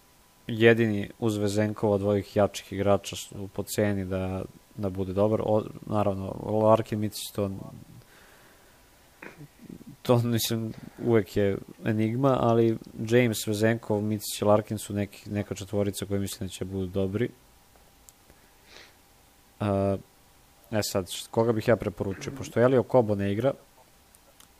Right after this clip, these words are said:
a Chris Jones kod kuće protiv Asvela, sigurno. Za kapitena bih preporučio Vezenkova, e, i Jamesa samo. A od ovih ostalih igrača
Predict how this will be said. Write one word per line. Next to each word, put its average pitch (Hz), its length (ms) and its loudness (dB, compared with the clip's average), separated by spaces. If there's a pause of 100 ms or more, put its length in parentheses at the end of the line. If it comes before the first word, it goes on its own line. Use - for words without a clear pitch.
(160)
a 110 120 -6 (140)
Chris 117 280 0
Jones 104 300 2
kod 95 160 -8
kuće - 300 -6
protiv 95 400 -8 (420)
Asvela, 104 580 2 (1000)
sigurno. 95 460 -4 (560)
Za 107 160 0
kapitena 120 480 2
bih 120 120 -2
preporučio 113 560 -2
Vezenkova, 104 600 0 (1700)
e, 120 60 0 (240)
i 104 180 0
Jamesa 92 380 -2
samo. 101 320 -4 (2250)
A 110 120 8
od 101 140 2
ovih 107 260 4
ostalih 107 500 0
igrača 104 560 2